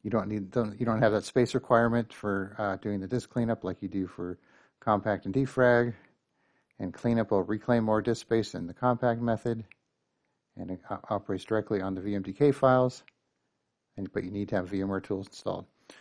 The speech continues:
So if I were to go back here and do the compact, then what would happen is the disk cleanup would see that it doesn't need to run. So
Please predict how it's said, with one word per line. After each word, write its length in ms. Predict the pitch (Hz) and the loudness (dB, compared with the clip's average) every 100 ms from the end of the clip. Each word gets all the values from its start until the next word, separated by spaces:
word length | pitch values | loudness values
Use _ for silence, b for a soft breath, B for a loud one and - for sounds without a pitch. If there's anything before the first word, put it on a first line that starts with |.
| b | b
So 340 | - 175 143 131 | 2 8 8 8
if 220 | 123 139 | 6 8
I 100 | 143 | 8
were 140 | 147 | 8
to 160 | 139 120 | 4 0
go 180 | 139 131 | 2 2
back 400 | 139 135 131 - - - | 6 4 4 -4 -18 -4
here 440 | 143 110 107 135 - _ _ _ _ _ _ _ _ _ _ _ - | 0 0 0 -4 -8 _ _ _ _ _ _ _ _ _ _ _ -4
and 160 | 104 | -2
do 100 | 110 | 0
the 80 | 101 | -2
compact, 760 | 104 139 139 131 107 101 101 - _ _ _ _ _ _ _ - | 0 4 4 6 4 4 0 -14 _ _ _ _ _ _ _ -14
then 240 | 101 107 104 | -2 0 0
what 120 | 101 | 0
would 120 | 101 | 2
happen 380 | 117 117 104 95 | 4 4 2 -4
is 160 | 95 | -6
the 100 | - | -8
disk 280 | 87 113 - | -4 -4 -4
cleanup 360 | - 107 98 92 | -6 -4 -2 -4
would 160 | 90 | -10
see 260 | - 107 101 | -8 -4 -2
that 240 | 98 92 _ - | -2 -6 _ -20
it 80 | 98 | -8
doesn't 280 | 104 95 92 | -6 -6 -6
need 200 | 98 95 | -8 -10
to 360 | 95 90 87 85 - | -8 -8 -10 -14 -2
run. 300 | 110 95 92 | 0 0 -2
So 340 | - 90 90 | -2 -2 -2